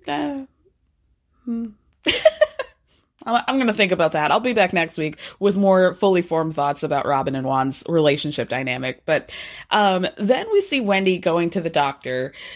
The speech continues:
because we find out that she, since giving birth to her daughter Cameron, started losing hair, and now it's, like, getting to the point where she can't, uh, hide it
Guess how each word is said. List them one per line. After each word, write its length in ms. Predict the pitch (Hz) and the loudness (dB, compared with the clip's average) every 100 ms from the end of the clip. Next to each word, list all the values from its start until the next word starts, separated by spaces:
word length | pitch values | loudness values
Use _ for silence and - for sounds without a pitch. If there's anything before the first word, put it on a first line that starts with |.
| - | -8
because 800 | 208 190 180 190 180 175 175 175 | -4 -4 -2 2 4 4 0 -2
we 160 | 214 | -4
find 220 | 277 349 294 | -4 -4 -4
out 160 | 233 | -4
that 160 | 220 - | -4 -6
she, 640 | - 240 240 240 233 233 | -6 -4 -2 -2 -2 -4
since 440 | 233 254 269 262 - | -4 -4 -4 -6 -6
giving 260 | 214 240 226 | -2 -2 0
birth 200 | 196 208 | 0 0
to 80 | 202 | -2
her 120 | 190 | 0
daughter 280 | 185 170 160 | 2 2 0
Cameron, 580 | 226 196 196 196 196 196 - - | 0 0 0 -4 -4 -6 -12 -18
started 360 | - 180 165 160 | -4 -2 -2 -4
losing 280 | 156 151 | -4 -4
hair, 520 | 139 262 262 262 262 254 - | -4 -2 0 0 0 -2 -2
and 140 | 190 | -2
now 480 | 175 175 175 180 180 | -2 0 0 0 0
it's, 680 | - 160 156 - - - - | 0 0 0 -4 -14 -16 -4
like, 420 | 165 147 139 - _ | 2 2 0 -10 _
getting 340 | - 196 190 185 | 2 4 4 0
to 120 | 196 | 0
the 100 | 175 | -2
point 260 | 175 175 - | 0 -4 -2
where 120 | 175 | -2
she 160 | - 175 | -2 -6
can't, 540 | - 165 156 - - - - - - _ | -4 -2 -2 -4 -10 -20 -20 -20 -20 _
uh, 280 | - 165 156 - | 0 2 2 2
hide 300 | 170 143 127 | 0 2 0
it 200 | - | -4